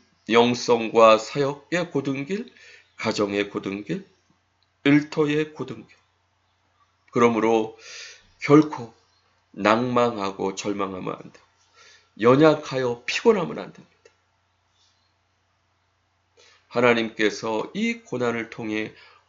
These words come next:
허락하시는 그 유익을 다 누릴 수 있어야 됩니다. 모쪼록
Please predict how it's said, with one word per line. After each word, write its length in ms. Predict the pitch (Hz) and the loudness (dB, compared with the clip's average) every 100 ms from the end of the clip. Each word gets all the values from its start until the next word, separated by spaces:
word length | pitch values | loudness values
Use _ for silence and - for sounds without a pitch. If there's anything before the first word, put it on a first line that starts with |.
| - | -6
허락하시는 1000 | 220 208 208 - 180 - 139 151 175 170 - - _ - | -2 -2 -4 -8 -6 -6 -6 -6 -6 -10 -16 -20 _ -8
그 340 | 139 143 139 123 | -2 -2 -2 -4
유익을 600 | 123 151 226 220 - - _ | 0 0 0 -4 -10 -14 _
다 80 | - - - - - _ _ _ _ _ 135 | -18 -16 -16 -18 -20 _ _ _ _ _ -12
누릴 400 | 127 139 156 147 | -2 0 2 0
수 180 | - | -2
있어야 320 | 95 - - - | -8 -8 -16 -18
됩니다. 360 | _ _ _ _ _ _ _ _ - | _ _ _ _ _ _ _ _ -8
모쪼록 760 | 104 101 196 165 101 135 - | -6 -2 -2 -4 -4 -10 -14